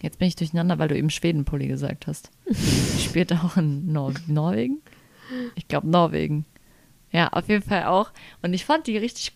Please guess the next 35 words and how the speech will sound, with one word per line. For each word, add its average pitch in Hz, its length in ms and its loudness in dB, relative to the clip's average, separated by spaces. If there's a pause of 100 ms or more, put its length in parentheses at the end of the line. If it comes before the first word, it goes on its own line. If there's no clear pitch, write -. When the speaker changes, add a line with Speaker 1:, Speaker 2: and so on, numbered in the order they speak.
Speaker 1:
cool. 175 240 0 (200)
Also 170 180 -4
die 185 100 0
gibt 208 160 0
nämlich 202 260 4
auch 180 120 2
so - 120 -4
ein 165 80 0
richtig 196 360 0
schönes 180 420 2
Weihnachtsgefühl. 147 840 -2 (420)
Ist 226 180 4
auch 160 180 4
irgendwie 170 260 2
ein 160 40 -2
bisschen 131 300 -4
witzig. - 420 -4 (460)
Gleichzeitig - 460 0
irgendwie 147 200 -2
einfach - 220 -4
schön. 165 400 2 (400)
Kann 233 220 6
ich 208 100 2
empfehlen. 151 560 -4 (840)
So 143 380 -4
echt, - 340 -4 (540)
echt 196 200 0
so 180 80 -2
ein 180 80 2
bisschen, 185 520 2 (1080)
fand 302 160 0
ich, - 200 -8
find 330 160 -10
ich - 100 -14
gut. 202 260 -2